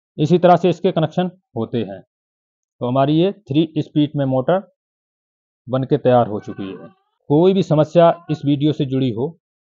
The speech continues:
आप हमें comment में पूछ भी सकते हैं। और channel पर पहली बार हमारा ये video देख रहे थे, channel को सब्सक्राइब जरूर कर लें। इसी तरह के knowledgefull video हम बनाकर दिखाते हैं और मोटर winding का data देते हैं।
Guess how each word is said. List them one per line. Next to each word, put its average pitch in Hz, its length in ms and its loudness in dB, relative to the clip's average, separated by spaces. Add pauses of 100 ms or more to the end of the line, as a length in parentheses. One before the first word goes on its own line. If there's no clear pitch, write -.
आप 139 160 2
हमें 135 180 -4
comment 131 340 -4
में 131 100 -8
पूछ 120 260 -10
भी - 160 -14
सकते 107 340 -12
हैं। 95 240 -16 (500)
और 113 100 -8
channel 151 380 0
पर 170 140 2
पहली 147 320 0
बार 151 200 2
हमारा 139 320 2
ये 147 120 0
video 143 300 -2
देख 131 240 -2
रहे 135 180 0
थे, 156 180 -4 (300)
channel 147 260 0
को 160 120 0
सब्सक्राइब 143 500 0
जरूर 120 280 -2
कर 135 80 2
लें। 151 160 -4 (120)
इसी 196 220 -4
तरह 147 220 0
के 151 160 -4
knowledgefull 131 440 -4
video 123 300 -6
हम 117 180 -8
बनाकर 110 340 -6
दिखाते 107 440 -8
हैं 139 220 -4 (320)
और 131 160 2
मोटर 127 260 -2
winding 123 360 -2
का 147 100 0 (120)
data 110 280 -2
देते 117 280 -4
हैं। 156 140 -4